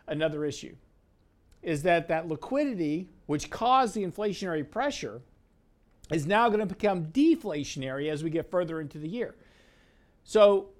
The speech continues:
for all these companies that are dependent upon a lot of economic growth in order to sustain their revenues and their sales and these type of things,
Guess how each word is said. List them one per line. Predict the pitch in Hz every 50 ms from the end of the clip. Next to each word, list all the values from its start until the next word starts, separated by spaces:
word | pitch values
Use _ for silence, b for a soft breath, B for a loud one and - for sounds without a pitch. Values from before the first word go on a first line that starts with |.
| _ _
for | - - 208 240
all | 247 240
these | 214 208 196 165
companies | - - 240 294 302 294 269 220 202 196 180 160
that | 180 185
are | 175 170 170
dependent | 156 143 160 - - - 254 302 339 320 277 208
upon | 185 160 - 170 170 170 170 160
a | 151
lot | 147 151 160 190 196 214 220 220 202
of | 185 170
economic | 190 202 202 - 196 185 180 180 180 180 175 170 156 - - b b b b b _
growth | - 151 151 160 190 202 202 180 160 165 - 180
in | 170 160
order | 170 175 175 170 160
to | 139 - 147
sustain | 139 - 175 165 - - - 190 190 185 175
their | 165 160 151
revenues | 147 147 170 175 170 160 165 170 175 175 170 165 135 151
and | 139 139
their | 135 123
sales | - - 190 185 175 175 170 165 160 143 135
and | 143 147
these | 156 151 139
type | - 156 147 139 -
of | 139 127
things, | - 262 269 247 202 -